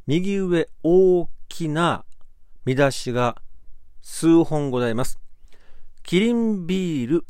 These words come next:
今はキリンビールとは言わないですね。キリンホールディングスさんのお話です。それでは解説いたしましょう。まずは見出し、キリン、ここで点が入って、健康医薬に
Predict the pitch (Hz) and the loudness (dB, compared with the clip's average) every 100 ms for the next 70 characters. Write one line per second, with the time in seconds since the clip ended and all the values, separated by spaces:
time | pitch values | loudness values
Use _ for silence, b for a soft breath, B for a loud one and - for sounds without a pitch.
0 | - 160 156 131 104 - 139 170 190 185 | -8 -2 0 0 0 -4 -4 -2 -4 -4
1 | 214 208 170 - 113 107 151 196 165 107 | -6 -8 -8 -4 -2 -2 -2 0 -2 -2
2 | 143 - - - - - - - 160 202 | 2 4 4 -2 -8 -16 -12 0 2 4
3 | 202 190 175 - 196 196 170 147 139 120 | 2 0 -2 4 6 6 2 -2 -4 -6
4 | 117 - 113 113 170 202 165 131 110 87 | -8 -6 -4 -4 -4 -4 -4 -4 -4 -6
5 | - - 131 - - - - b b b | -8 -4 0 0 -2 -8 -14 b b b
6 | - 147 240 233 180 139 113 104 - 120 | -8 -4 0 2 2 2 -2 -2 -2 0
7 | 113 98 104 104 95 156 113 - - 208 | 0 -2 -4 -6 -4 0 0 -2 -4 -4
8 | 196 143 101 117 131 156 151 - - 165 | -2 -2 -2 -4 -2 -2 -2 -4 -4 -6
9 | - - - - 196 196 185 180 196 - | -6 -14 -8 -2 0 0 0 0 -2 -6
10 | - 160 170 123 180 185 170 160 120 - | -6 -2 0 0 0 0 -2 -4 -4 -8
11 | - - 196 214 208 - - 202 190 - | -12 -2 0 0 -2 -4 4 6 6 4
12 | 175 175 135 - - 185 147 | 0 2 2 0 -4 -2 -2